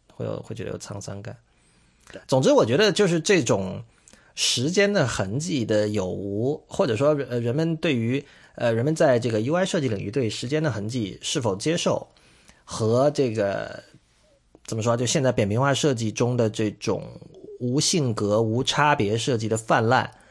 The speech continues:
Speaker 1: 是有，是有关系的。就是说，如果你更能够接受一种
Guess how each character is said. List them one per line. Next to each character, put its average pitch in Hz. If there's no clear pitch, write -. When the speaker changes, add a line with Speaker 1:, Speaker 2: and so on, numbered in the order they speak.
Speaker 1:
是 -
有， 107
是 -
有 123
关 135
系 -
的。 -
就 131
是 123
说， 135
如 127
果 127
你 104
更 143
能 117
够 127
接 170
受 156
一 110
种 98